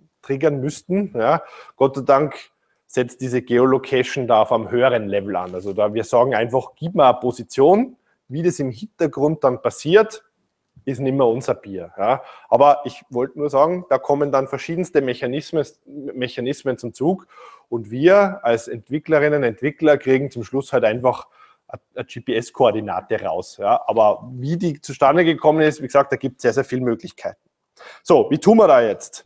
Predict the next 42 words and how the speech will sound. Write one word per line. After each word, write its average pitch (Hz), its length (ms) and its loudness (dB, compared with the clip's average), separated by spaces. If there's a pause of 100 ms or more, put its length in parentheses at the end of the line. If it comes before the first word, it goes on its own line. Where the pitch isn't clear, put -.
(100)
Ähm, 143 400 4 (1700)
eigentlich 214 320 0
ist 214 100 -2
es 190 80 -6
nur 208 140 2
ein 185 200 0
Aufruf, 151 680 0
ja, 151 200 4
und 165 260 -8
zwar 175 640 0 (400)
im 156 180 -6
Navigator-Objekt. 156 1400 -2
Ja, 123 160 -6
das 131 160 -10
ist 135 200 -12
eins, 127 260 -8
so 151 60 0
eins, 135 260 -2
eins 135 260 -8
dieser 143 440 2
Objekte, 135 560 -2
die 147 120 -4
in 135 100 -6
JavaScript 131 540 -2
standardmäßig 123 600 -6
vorhanden 117 320 -10
sind, 151 160 -4
so 113 120 -6
wie 104 160 -8
Window 147 320 0
und 107 160 -6
Document 151 540 -4
gibt's - 200 -10
auch 113 120 -4
das - 140 -20
Navigator-Objekt, 147 1200 -2
das - 220 -10
eben 117 280 -10
über 117 180 -6
den 107 160 -6
aktuellen 101 400 -6
Browser, 143 480 2